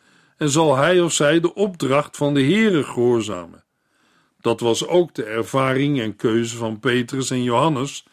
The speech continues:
toen de autoriteiten hen opdroegen over Christus te zwijgen. Handelingen vier, vers negentien en twintig. Maar Petrus en Johannes antwoorden:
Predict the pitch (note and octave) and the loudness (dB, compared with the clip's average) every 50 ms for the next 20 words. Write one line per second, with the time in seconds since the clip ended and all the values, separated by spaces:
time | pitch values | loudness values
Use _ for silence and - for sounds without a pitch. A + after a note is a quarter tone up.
0 | _ - - - - _ - - E3 D#3+ D3+ D#3 C#3 C#3+ D#3+ D#3+ D3+ - D3 B2 | _ -20 -20 -20 -20 _ -2 0 2 2 2 2 2 2 2 0 0 -2 -4 -4
1 | B2 A#2+ A2+ E3+ E3+ F3 F3+ D#3+ - D3 B2+ B2 B2+ C#3 D#3 E3+ F3+ F3 D#3 C3+ | -4 -4 -2 0 2 2 2 2 0 0 0 0 0 -2 0 -2 -2 -2 -2 -4
2 | C3+ C3 C3 A#2+ A2 - C3+ D3 F3 F3+ - _ _ - _ _ - - D3+ D3+ | -2 0 0 0 0 -2 -2 -2 -2 -4 -8 _ _ -20 _ _ -6 -2 0 0
3 | C3+ A2 A#2+ A2 - - B2 A#2+ A2+ - - - - C#3+ C3 - - F3 E3 D3 | 2 0 -2 -4 -4 0 0 0 0 0 -2 -6 -6 -8 -6 -6 -4 -4 -4 -2
4 | F3+ G3+ G#3 G#3 G#3 F#3 - D#3+ B2 - - _ _ _ _ _ _ _ _ _ | 0 2 2 2 0 -2 -4 -6 -10 -10 -12 _ _ _ _ _ _ _ _ _
5 | _ _ _ _ _ - F#3 F#3 F3 D#3 D3 C#3+ C3+ B2+ - - - A#2 A2+ A#2 | _ _ _ _ _ 0 2 2 2 2 0 0 -2 -4 -6 -8 -10 -6 -4 -4
6 | B2+ B2 - C3+ C3+ B2 - - A2 G2+ G2 G2 F#2 - A#2+ - C#3 C#3+ D3+ D#3+ | -4 -2 -2 -4 -4 -4 -4 -8 -8 -6 -6 -8 -8 -10 -12 -8 -6 -4 -4 -4
7 | E3 D#3 - G3 G#3+ G#3 F3+ - A2 F#2 - - _ _ _ _ _ _ _ _ | -4 -4 -2 -2 0 0 -2 -4 -8 -14 -14 -20 _ _ _ _ _ _ _ _
8 | _ _ _ _ _ _ _ - A2+ A2+ A#2 D#3+ E3+ F3+ F3+ D#3+ E3 D#3 C#3+ C#3+ | _ _ _ _ _ _ _ -6 -4 -4 0 2 2 2 2 0 -2 -4 -2 0
9 | C#3+ C#3 C#3 C3+ C3+ E3 F#3+ F#3+ F3+ D#3+ E3+ D3 D3+ D3+ D3 B2+ - B2 A#2+ A2+ | 0 2 2 2 4 4 4 2 2 0 0 0 2 0 0 0 0 0 0 0
10 | A2 A2+ A#2+ D3+ D#3+ D#3+ | 2 0 0 -2 -2 -6